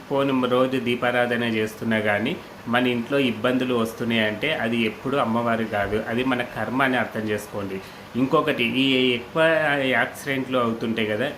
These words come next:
ఈ యాక్సిడెంట్లు ఎవరికైతే అవుతున్నాయో, వాళ్ళది కర్మ అనేది, అంటే మన పూర్వీకుల నుంచి ఒక కర్మ అనేది ఉంటుంది. ఆ కర్మ వల్ల ఏమవుతుందంటే, ఇంట్లో వాళ్ళకు యాక్సిడెంట్లు కావడము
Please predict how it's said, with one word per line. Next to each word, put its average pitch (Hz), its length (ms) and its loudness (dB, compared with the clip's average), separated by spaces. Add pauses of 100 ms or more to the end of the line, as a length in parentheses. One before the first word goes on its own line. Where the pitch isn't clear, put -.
ఈ 127 200 2
యాక్సిడెంట్లు 131 600 0
ఎవరికైతే 117 540 -2
అవుతున్నాయో, 110 540 -2
వాళ్ళది 117 460 0 (100)
కర్మ 120 280 0
అనేది, 110 340 0
అంటే 175 280 -2 (400)
మన 123 140 2
పూర్వీకుల 147 640 0
నుంచి 127 360 0
ఒక 139 220 -2
కర్మ 123 420 0
అనేది 120 320 0
ఉంటుంది. 113 260 -2
ఆ 107 220 2
కర్మ 120 460 0
వల్ల 139 360 0
ఏమవుతుందంటే, 113 760 -2
ఇంట్లో 131 420 -2
వాళ్ళకు 123 400 0
యాక్సిడెంట్లు 110 640 -2
కావడము 101 640 -2